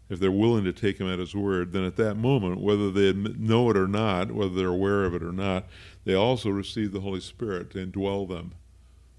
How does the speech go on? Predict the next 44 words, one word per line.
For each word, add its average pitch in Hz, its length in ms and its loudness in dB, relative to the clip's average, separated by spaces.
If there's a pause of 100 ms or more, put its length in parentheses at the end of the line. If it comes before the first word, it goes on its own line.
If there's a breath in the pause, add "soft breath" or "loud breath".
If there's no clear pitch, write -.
(360 soft breath)
That's, 98 200 -6
we 101 160 -6
find 104 320 -4
that 98 240 0
in 90 140 -8
First 98 260 -4
Corinthians 95 420 -6
chapter 92 340 -4
twelve, 95 380 -4
verse 85 160 -8
thirteen. 85 680 -8
We 92 100 -10
may 92 180 -4
get 98 200 -6
there 107 100 -6
someday 107 440 -2
if 92 100 -8
I 98 60 -4
live 101 220 -4
long 85 220 -4
enough. 87 300 -10
I 90 80 -8
know 95 160 -4
we're 92 120 -4
going 90 200 -6
awful 90 240 -10
slow. 85 440 -8 (800 loud breath)
But 98 300 0 (680)
First - 260 -4
Corinthians 107 400 -4
twelve 107 300 -2
thirteen 104 520 -4
says 95 400 -4
that, 95 180 -6 (760 soft breath)
that 101 120 -2
we're 98 220 0
all 107 260 2
baptized, 92 800 -4
that 98 80 -6
means 95 200 -8
placed 104 380 -4
into, 92 400 -6
dipped 92 360 -8
into, 87 420 -4